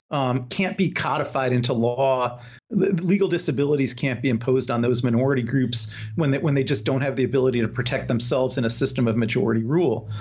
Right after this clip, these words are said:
So it's, it's definitely a one-way ratchet.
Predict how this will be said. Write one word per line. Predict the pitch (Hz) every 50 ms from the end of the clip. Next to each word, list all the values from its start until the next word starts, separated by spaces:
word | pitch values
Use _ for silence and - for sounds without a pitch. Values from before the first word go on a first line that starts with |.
| - - -
So | - - 175
it's, | - - 208 147
it's | - - 202 - -
definitely | - 233 233 226 254 262 233 202
a | 165
one-way | 147 135 143 156 156 147 143 131
ratchet. | 113 127 127 135 147 151 147 - - 113 - -